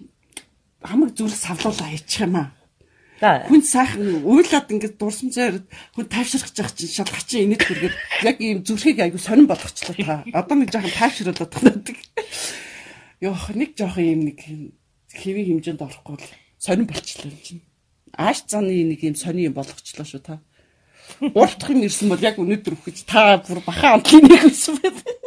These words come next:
Speaker 1: Миний үхийг хараад.
Speaker 2: Тэ-, тэгээ одоо айгүй алдартай үхэл болох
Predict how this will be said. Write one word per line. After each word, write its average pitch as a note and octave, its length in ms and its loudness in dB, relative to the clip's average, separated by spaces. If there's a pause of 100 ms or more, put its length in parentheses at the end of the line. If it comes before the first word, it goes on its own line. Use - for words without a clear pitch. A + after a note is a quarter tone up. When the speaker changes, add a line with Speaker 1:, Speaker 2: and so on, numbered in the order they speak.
(580)
Speaker 1:
Миний C4 240 2
үхийг C#4+ 320 -6
хараад. A3+ 320 -2 (960)
Speaker 2:
Тэ-, F3 160 -14
тэгээ D#3 240 2
одоо C#3 560 -6
айгүй F#3 320 4
алдартай F#3 560 2
үхэл F3 240 -4
болох C3 160 -14